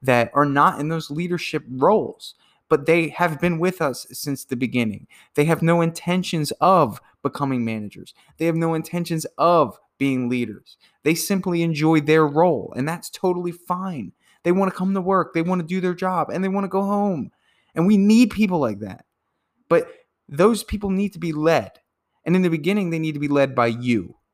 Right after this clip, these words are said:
You are the person that needs to lead these people. And essentially, by leading them, it's giving them direction, seeing it through to the end result, and enforcing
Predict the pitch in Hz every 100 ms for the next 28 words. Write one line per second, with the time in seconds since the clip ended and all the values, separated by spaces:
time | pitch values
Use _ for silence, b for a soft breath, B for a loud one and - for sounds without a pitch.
0 | _ 107 135 160 156 143 - 139 - 127
1 | 120 120 113 - 113 117 123 123 117 110
2 | - 110 - - 123 127 180 185 - 160
3 | 135 143 143 160 151 135 120 120 b b
4 | - 127 120 - _ _ - 147 170 165
5 | 165 160 139 113 110 - 117 - _ _
6 | _ _ _ _ _ _ - - 165 180
7 | 160 - 160 147 139 - 131 131 127 123
8 | 117 104 - _ _ _ - 135 123 -
9 | - 160 160 151 131 123